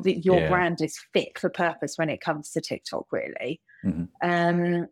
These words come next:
Speaker 1: so, yeah, so our, our, we, our, that's why our predominant focus has been on those three core areas, because it's where we've been able to take a brand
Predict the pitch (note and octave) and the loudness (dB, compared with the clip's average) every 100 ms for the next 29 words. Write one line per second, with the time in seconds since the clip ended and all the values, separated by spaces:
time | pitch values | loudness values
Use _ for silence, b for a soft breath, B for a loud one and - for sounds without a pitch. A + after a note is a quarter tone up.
0 | _ - G#3+ G3+ F3+ - G3 F#3+ - F#3 | _ -2 4 4 4 2 0 0 2 2
1 | - - G#3 - F#3 F3+ - G#3+ - - | 0 0 0 2 0 -2 0 2 2 2
2 | F#3+ E3+ E3 F3 F3+ F3 D#3+ - G3+ G3+ | 2 4 2 0 0 2 0 -2 0 0
3 | - E3 E3 - F3+ F3 E3+ D3 D3+ - | -2 -8 -10 -4 -2 0 -2 -4 -4 -2
4 | E3 D3 E3 D#3 F#3+ D#3+ G#2 - D#3+ D#3+ | -2 -2 0 2 4 2 0 -4 -4 -4
5 | D3+ - - E3 E3 D#3+ - D#3+ D#3+ D3+ | -4 -4 0 2 0 -2 -2 -4 -4 -6
6 | - - F3 E3+ - D3+ B2 C3 | -12 -4 -2 -2 -2 -2 0 -2